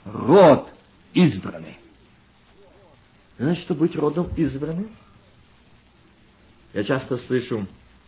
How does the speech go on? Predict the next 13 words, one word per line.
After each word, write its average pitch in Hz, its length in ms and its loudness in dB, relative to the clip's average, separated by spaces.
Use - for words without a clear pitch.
такие 101 320 -2
слова, 104 460 -4
есть, 101 400 -2
э, 92 220 -10
высказываются 95 1160 -6
в 92 100 -10
обиде 107 500 -4
некоторые, 98 580 -10
некоторые 95 460 -10
в 92 40 -16
таком 98 280 -14
полном 107 360 -10
отчаянии. 107 640 -10